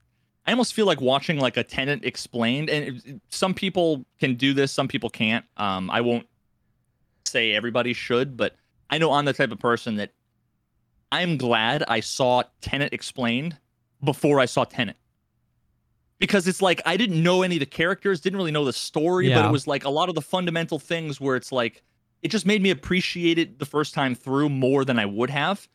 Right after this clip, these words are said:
Speaker 2: Yeah.
Speaker 1: Because it's like, "Oh, he's fighting that guy." Like, I, it, it might have dawned on me later that, like, "Oh, that, I know who that guy is that he's fist fighting in the beginning." Like,
Speaker 2: Yeah.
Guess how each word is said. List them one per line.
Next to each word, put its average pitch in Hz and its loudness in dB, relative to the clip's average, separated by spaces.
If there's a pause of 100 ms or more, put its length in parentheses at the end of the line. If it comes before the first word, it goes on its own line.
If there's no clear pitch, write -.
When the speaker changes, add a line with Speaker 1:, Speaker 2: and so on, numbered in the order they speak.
Speaker 2:
Yeah. 110 0 (760)
Speaker 1:
Because 165 0
it's 156 -4
like, 170 0
"Oh, 247 2
he's 175 0
fighting 185 0
that 143 0
guy." 135 0
Like, 117 -2
I, - -6 (440)
it, 202 -2 (640)
it 202 -4
might 170 0
have 151 0
dawned 156 2
on 127 2
me 120 0
later 127 0 (460)
that, 180 0
like, 151 0 (140)
"Oh, 160 2
that, 160 -2 (180)
I 185 -2
know 226 2
who 190 0
that 165 0
guy 165 2
is 120 0
that 120 -4
he's 147 -4
fist - -4
fighting 95 -2
in 110 -2
the 110 0
beginning." 120 -4
Like, 117 -2
Speaker 2:
Yeah. 113 0